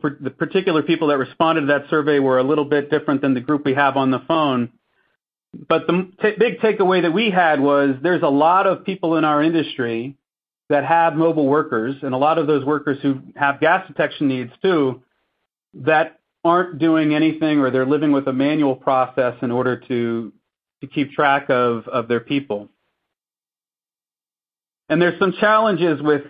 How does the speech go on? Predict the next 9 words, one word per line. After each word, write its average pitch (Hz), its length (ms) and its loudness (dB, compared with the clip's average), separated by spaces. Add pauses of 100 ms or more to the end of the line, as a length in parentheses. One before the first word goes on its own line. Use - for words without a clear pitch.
with 151 280 -2
doing 156 240 2
nothing 160 420 0
and 135 160 2
with 135 140 -2
doing 151 200 2
manual 143 300 2
processes. 139 720 -2
So 135 180 -2